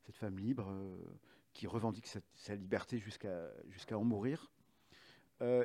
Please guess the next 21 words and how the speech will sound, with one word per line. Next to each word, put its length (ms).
et 80
puis 180
parce 240
que, 360
c'est 140
mon 140
histoire 200
personnelle, 380
je 60
vous 60
en 60
ai 60
parlé, 380
gamin, 480
j'ai, 400
j'ai 140
découvert 340
l'opéra 400
grâce 220
à 40
Carmen. 320